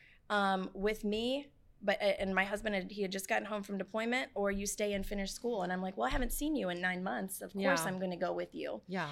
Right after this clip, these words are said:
Speaker 1: So it was like, basically, you know, I, I'm sorry, I just went on this tangent, but I fe-, I didn't feel fulfilled. I won-, I knew I wanted to do something, something more.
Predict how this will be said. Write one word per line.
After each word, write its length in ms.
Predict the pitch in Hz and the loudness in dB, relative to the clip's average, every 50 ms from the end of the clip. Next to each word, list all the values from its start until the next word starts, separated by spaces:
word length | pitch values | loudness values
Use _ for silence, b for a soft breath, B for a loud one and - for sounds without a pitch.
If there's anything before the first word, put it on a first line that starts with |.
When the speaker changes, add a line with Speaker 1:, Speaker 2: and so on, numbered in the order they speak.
| 147 - | -6 -8
Speaker 1:
So 260 | - - 302 277 269 254 | 0 4 4 4 6 4
it 20 | |
was 160 | 240 247 247 | 2 2 0
like, 160 | 240 233 220 | 0 0 0
basically, 640 | 254 285 269 - - 226 214 214 196 185 185 202 - | -2 -4 -4 -2 -4 -4 -2 -2 -2 -2 -2 -4 -4
you 100 | 226 208 | -4 -4
know, 240 | 180 - 160 190 196 - - - - - - _ _ - - | -4 -4 -6 -8 -10 -14 -20 -20 -20 -20 -20 _ _ -10 -2
I, 220 | - 214 208 202 - - | 0 2 2 2 0 -4
I'm 80 | - 220 | -8 -8
sorry, 240 | - - 196 185 | -4 0 0 0
I 40 | 180 | 0
just 120 | 185 185 - | 0 -2 -2
went 120 | 202 190 | -2 -2
on 100 | 180 180 | -2 -2
this 120 | 175 175 | -4 -4
tangent, 440 | - - 208 190 180 175 180 175 185 | -4 -2 0 0 2 0 0 0 2
but 120 | 202 185 - | 2 2 4
I 100 | - 226 | 4 4
fe-, 200 | 220 220 - 269 - | 4 4 2 2 4
I 80 | 247 240 | 6 6
didn't 200 | 233 320 311 294 | 6 4 2 0
feel 160 | - 311 269 | 0 0 -2
fulfilled. 480 | 247 247 - 208 - - 190 170 147 170 175 | -2 -2 -8 -12 -6 -2 -2 -2 -2 -2 -2
I 100 | 190 208 | -2 0
won-, 280 | 208 226 254 247 247 - 226 | 0 0 0 0 0 0 0
I 60 | 240 | 0
knew 180 | 254 277 277 | 0 2 2
I 80 | 269 247 | 2 2
wanted 320 | 226 214 214 202 196 185 | 2 2 0 0 0 -2
to 80 | 185 185 | -4 -6
do 160 | 180 185 185 | -6 -6 -6
something, 540 | 180 - 185 175 175 180 175 175 175 175 180 _ _ _ - - - - - _ - | -4 -4 -4 -4 -4 -4 -4 -4 -6 -8 -12 _ _ _ -20 -20 -20 -20 -20 _ -14
something 420 | - - 220 208 185 202 190 185 | -6 -2 -2 0 0 0 -2 -2
more. 380 | 175 170 180 156 - - 196 | -2 -2 -4 -4 -4 -6 -8